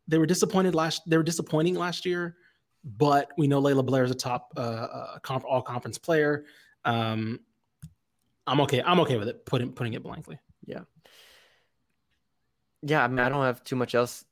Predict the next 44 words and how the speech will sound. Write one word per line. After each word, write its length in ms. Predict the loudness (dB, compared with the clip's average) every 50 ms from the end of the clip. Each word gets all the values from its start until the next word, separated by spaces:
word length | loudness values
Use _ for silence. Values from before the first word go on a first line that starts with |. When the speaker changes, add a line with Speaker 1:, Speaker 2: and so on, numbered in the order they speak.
| _ -2
Speaker 2:
um, 560 | 0 2 2 2 0 -2 -4 -6 -8 -12 -16 _ _ _
to 200 | -6 -4 -2 0
add, 340 | 0 0 0 0 -2 -4 -8 -16 _ _ _ _ _ _ _ _ _ _ _
to 100 | -8 -6 -4
add 100 | -4 -4
on 120 | -6 -8
to 60 | -6
what 220 | -8 -10 -10 -8 -12
you 60 | -14
said 240 | -6 -4 -2 0 0
already. 220 | 0 0 -2 -2
I 60 | -4
think 200 | -6 -8 -10 -4
Tech 260 | -2 -2 -2 -2 -4 _ _ _ _
is 160 | -8 -2 0
obviously 880 | 2 4 4 2 2 -2 -6 -6 -6 -6 -4 -4 -4 -4 -6 -8 -12 -14 _ _ _ _ _ _
the 60 | -10
highest 380 | -6 -2 0 0 0 -2 -4 -8
ceiling 360 | -4 -4 -2 -2 -2 -4 -6
of 100 | -6 -6
this 180 | -8 -8 -8 -6
group. 340 | -4 -2 -2 -2 -2 -4 -8 _ -14
Like, 160 | -14 -14 -14
if 140 | -14 -10 _
they 80 | -4 -4
Speaker 1:
Yeah. 80 | -4 -4
Speaker 2:
put 100 | -6 -8
it 80 | -8 -8
together, 380 | -4 -4 -2 -2 -2 -4 -4
t-, 180 | -6 -10 -18 -20 _ _ -20 -20 -20 _ _ -6
Texas 280 | -6 -6 -6 -8 -6
Tech 200 | -4 -4 -4 -2
is 120 | -6 -8 -6 -4
obviously 580 | -2 -2 -2 -2 -4 -10 -10 -8 -6 -4 -4 -4
in 100 | -2 -4
that 200 | -4 -6 -6 -8 _ _ _ _ _ _ _ _ _ _ _ _ _ _ _ _ _ _ -6
three 200 | -4 -4 -2 -4
through 180 | -4 -6 -8
six 320 | -8 -4 -4 -4 -4 -4 -6
range, 260 | -6 -6 -6 -8 -12
like 140 | -16 -16 -18
we 60 | -6
talked 280 | -4 -2 -2 -2 -4 -6
about. 340 | -4 -2 -2 -2 -4 -6